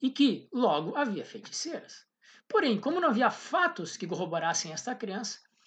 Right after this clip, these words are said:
então logo se fabricavam feiticeiras a partir dos chamados procedimentos inquisitoriais,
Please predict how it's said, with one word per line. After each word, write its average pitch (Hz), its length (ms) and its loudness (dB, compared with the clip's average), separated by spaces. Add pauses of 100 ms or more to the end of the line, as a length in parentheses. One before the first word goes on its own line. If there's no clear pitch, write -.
(220)
então 277 200 2
logo 226 280 6
se 202 120 -2
fabricavam 208 520 0
feiticeiras 208 600 -2
a 226 60 4
partir 226 300 -4
dos 202 140 -4
chamados 175 400 -4
procedimentos 190 680 -4
inquisitoriais, 196 800 0